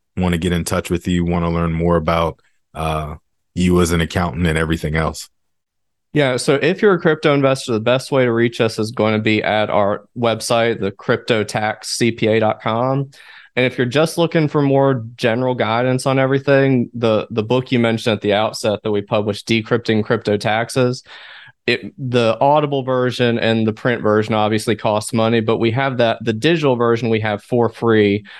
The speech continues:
Speaker 2: on all major retailers. So you can download that at no cost if you're looking for just some,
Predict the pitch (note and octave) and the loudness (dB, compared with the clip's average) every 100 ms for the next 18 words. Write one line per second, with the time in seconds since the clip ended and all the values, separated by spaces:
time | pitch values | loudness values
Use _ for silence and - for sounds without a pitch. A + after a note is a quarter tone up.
0 | - - A#2 A2 G#2 G#2 G2+ G2+ G2 F#2+ | -16 -2 0 2 0 -2 0 2 0 -2
1 | - G#2+ F#2+ G#2 F2+ F2+ E2+ D#2+ F2 G2 | -2 -2 0 -2 -2 -2 -4 -6 -4 -4
2 | A2+ G#2+ G#2+ G#2 A2+ A2 G2+ F#2+ G2+ G2+ | -2 -2 -2 -2 0 0 -2 0 -2 -2
3 | G2+ G#2+ F#2 - G2 F2+ F#2+ - G2 G2+ | -4 -4 -4 -4 -4 -2 -4 -4 -4 -2
4 | G2 F#2 G2 F#2 - G2+ F#2+ G2+ - - | -2 -2 -4 -6 -2 -2 0 -4 -4 -4
5 | F#2 | -4